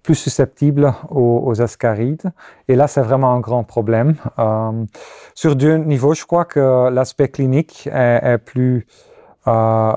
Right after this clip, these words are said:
euh, plus critique chez les, les poulains surtout, et, euh, peut-être un peu moins chez les jeunes chevaux. Euh, mais aussi, bon, il y a quand même pas mal de résistance déjà, euh, contre, euh, certains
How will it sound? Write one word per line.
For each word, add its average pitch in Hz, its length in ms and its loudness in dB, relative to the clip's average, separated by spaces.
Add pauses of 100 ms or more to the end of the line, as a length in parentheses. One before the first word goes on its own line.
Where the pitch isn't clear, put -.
euh, 107 640 -2
plus - 200 -6
critique - 440 -2
chez - 180 0
les, 113 360 2 (260)
les 117 140 -2
poulains 120 360 0
surtout, - 440 0 (180)
et, 113 260 2 (240)
euh, - 40 -14 (340)
peut-être - 300 0
un 113 80 -2 (380)
peu 143 140 4
moins 127 340 2 (280)
chez - 220 -2
les 113 380 2
jeunes 117 220 0
chevaux. 151 500 -2 (500)
Euh, 120 220 2
mais 131 180 0
aussi, 143 320 0
bon, 139 240 0
il 127 60 2
y 127 40 4
a 123 60 2
quand 127 160 -4
même 123 160 -2
pas 123 140 -2
mal 120 180 0
de 113 80 0
résistance 113 580 -2
déjà, 131 380 0 (200)
euh, 113 200 0
contre, 120 540 0 (200)
euh, 117 240 -2
certains 123 540 -2